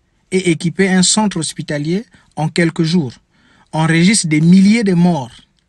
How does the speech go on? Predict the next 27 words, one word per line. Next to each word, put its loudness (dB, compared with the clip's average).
l'Afrique -2
connaîtra -4
pire 0
si -4
nous -2
croisons -6
les -6
bras. -12
Si -4
la -2
situation -2
nous 2
échappe, -8
nous -6
serons -6
dans -6
la -6
catastrophe -12
totale. -14
Nous 4
ne 6
devons 0
plus -2
compter -6
sur -6
l'aide -4
extérieure -8